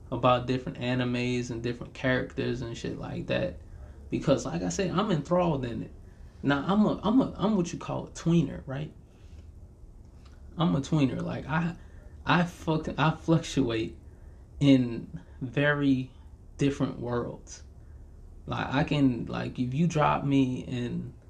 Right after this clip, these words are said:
a room full of jocks and meatheads and we just talk about football, working out, and all that shit, right?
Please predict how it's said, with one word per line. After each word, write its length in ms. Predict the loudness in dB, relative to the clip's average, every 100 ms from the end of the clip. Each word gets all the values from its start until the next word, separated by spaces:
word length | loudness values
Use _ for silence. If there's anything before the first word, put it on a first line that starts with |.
| -12
a 100 | -8
room 540 | -4 4 6 6 2 -6 -20 -20 -20 -2
full 260 | 4 4
of 140 | 2 -2
jocks 480 | 0 2 0 -4 -8
and 100 | -2 2
meatheads 840 | 4 2 0 -2 -4 -6 -10 -14 -10
and 180 | -8 2
we 120 | 6 6
just 220 | 4 -4
talk 280 | -4 -4 -4
about 240 | -10 -10
football, 800 | -10 -2 -2 0 -4 -4 -6 -10 -14 -20 -20 -14 -4
working 420 | -2 0 -2 -2
out, 360 | -2 -4 -6 -10 -10
and 180 | -4 0
all 200 | 2 2
that 200 | 0 -2
shit, 260 | -4 -8 -4
right? 360 | 0 0 -2